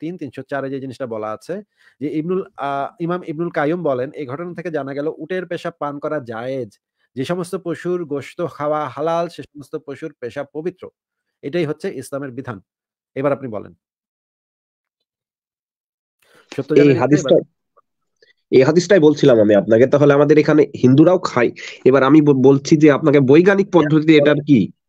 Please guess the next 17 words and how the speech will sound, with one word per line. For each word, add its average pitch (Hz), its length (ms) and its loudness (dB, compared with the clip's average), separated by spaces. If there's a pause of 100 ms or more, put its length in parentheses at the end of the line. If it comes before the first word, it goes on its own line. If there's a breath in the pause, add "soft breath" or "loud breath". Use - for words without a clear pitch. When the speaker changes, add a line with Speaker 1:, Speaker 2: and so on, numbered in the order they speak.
(120)
Speaker 1:
আপনি - 220 -20
তো 160 80 -4
এই 147 100 -2
হাদিসটা 143 300 -8
বলেন 127 260 -6
নাই 120 140 -10
ভাই, 104 180 -12
আমি 113 160 -12
তো 120 120 -14
আপনাকে 123 300 -14
বারবার 117 320 -6
বললাম 123 460 -8
যে 110 200 -10
এটা 110 180 -10
হচ্ছে 113 240 -18
কয়েকজন 117 380 -10
ব্যক্তি, 113 420 -12